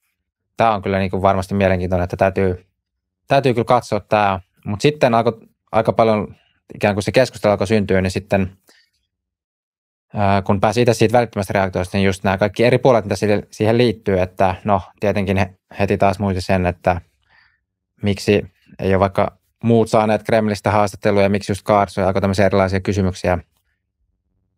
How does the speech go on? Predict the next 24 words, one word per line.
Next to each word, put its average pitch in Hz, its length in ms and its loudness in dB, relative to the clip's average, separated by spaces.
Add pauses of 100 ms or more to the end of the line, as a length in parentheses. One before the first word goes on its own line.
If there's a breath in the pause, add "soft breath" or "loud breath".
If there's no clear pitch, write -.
tulemaan. 95 420 2
Ja 95 60 0
nyt 98 160 -2
sitten, 98 460 -2 (100)
kun 98 120 -8
katsoo 107 460 0
vihdoin 101 300 0
sen 98 160 -2 (220)
koko 113 240 2
haastattelun, 92 640 -2
niin 90 340 -2 (460)
vielä 92 320 -2
syntyi 110 260 -2
siitä 110 160 2
lisää 110 200 4
näkökulmia. 95 440 -2
Mut 101 120 0
mi-, 135 220 0 (460)
mitä 127 160 0
fiiliksiä 131 420 2
oikeastaan 107 280 0
sulle 117 220 2
tuli, 98 380 -2 (120)
kun 92 360 -4